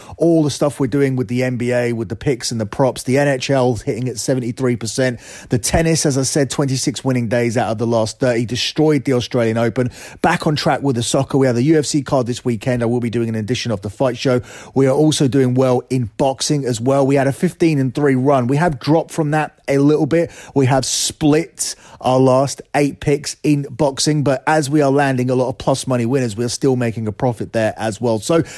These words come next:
there is no better time to sign up than the start of the month. We have so much stuff coming up. We have all of the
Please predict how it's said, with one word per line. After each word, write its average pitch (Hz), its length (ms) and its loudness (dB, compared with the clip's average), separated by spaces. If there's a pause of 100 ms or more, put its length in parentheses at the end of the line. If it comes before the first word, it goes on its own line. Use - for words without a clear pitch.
(200)
there 196 240 6
is 208 240 -2
no 175 260 4
better 156 200 -2
time 160 260 -4
to 131 80 -12
sign 156 220 -2
up 131 100 -4
than 139 140 -2
the 135 80 -4
start 147 400 0
of 131 40 -2
the 131 60 -2
month. 135 240 -2
We 147 80 -2
have 143 120 -2
so 190 440 0
much 151 160 -4
stuff 147 300 -6
coming 127 280 -2
up. 143 220 -2
We 143 80 0
have 127 220 -2
all 156 280 2
of 143 140 0
the 135 300 2